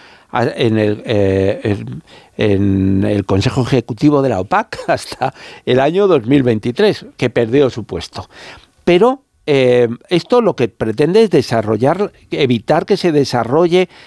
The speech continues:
que se produzcan, que se almacenen este tipo de armas. Pero sí quiero decir que de todas las denuncias que se han producido, ha habido dos que sí han tenido una cierta, una cierta investigación y que se han producido.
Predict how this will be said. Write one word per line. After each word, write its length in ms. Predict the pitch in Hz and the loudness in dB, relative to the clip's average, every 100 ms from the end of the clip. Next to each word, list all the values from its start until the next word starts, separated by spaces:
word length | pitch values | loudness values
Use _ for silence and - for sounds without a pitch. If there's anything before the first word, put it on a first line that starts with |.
| - | -18
que 100 | - | -6
se 120 | 117 120 | -2 0
produzcan, 480 | 117 127 139 165 | 2 4 2 0
que 120 | 139 123 | -2 -2
se 80 | |
almacenen 580 | 104 98 92 107 120 120 - - - | -2 -4 -2 0 0 -2 -4 -20 -8
este 320 | 120 120 123 | -4 -2 0
tipo 460 | 98 120 110 110 - - | 0 0 0 -2 -4 -6
de 300 | 98 101 - | -2 0 0
armas. 440 | 101 82 87 - - - - | -4 -6 -10 -14 -20 -20 -4
Pero 220 | 139 107 | -2 0
sí 140 | - | -2
quiero 340 | 139 151 156 170 | 0 2 4 4
decir 460 | 165 - 208 226 _ - - - | 2 0 -2 -2 _ -20 -20 -4
que 340 | 143 147 240 | 0 2 0
de 280 | 151 113 120 | -4 -4 -4
todas 340 | - 170 170 175 | -2 0 2 2
las 160 | 170 | 2
denuncias 460 | 165 180 196 147 117 | 2 0 0 -2 -2
que 80 | 107 | -2
se 100 | 104 | -2
han 120 | 101 | 0
producido, 640 | 120 135 151 - 98 247 - _ | 2 2 2 0 0 0 -2 _
ha 80 | 113 | -4
habido 300 | 117 135 139 | 2 4 4
dos 260 | 135 185 - _ - _ | 4 0 -2 _ -20 _
que 120 | - 113 | -4 -2
sí 320 | - 196 165 | 0 2 4
han 260 | 131 156 | 2 0
tenido 600 | 139 151 147 180 143 101 - _ - | 0 0 4 4 2 0 -6 _ -8
una 240 | 139 143 | -2 -2
cierta, 720 | 117 - 170 143 - 151 143 127 - - - | -2 0 2 0 -2 -2 0 -4 -10 -20 -6
una 220 | 127 139 | -2 -2
cierta 380 | - 180 - 143 | 2 0 2 -2
investigación 920 | 131 117 - 123 113 - 170 226 226 | 0 -2 -4 -4 -4 2 2 2 -2
y 100 | - | -4
que 140 | 120 113 | 0 0
se 80 | 113 | 0
han 100 | 110 | -2
producido. 540 | 113 104 92 90 90 | -2 -2 -2 -4 -6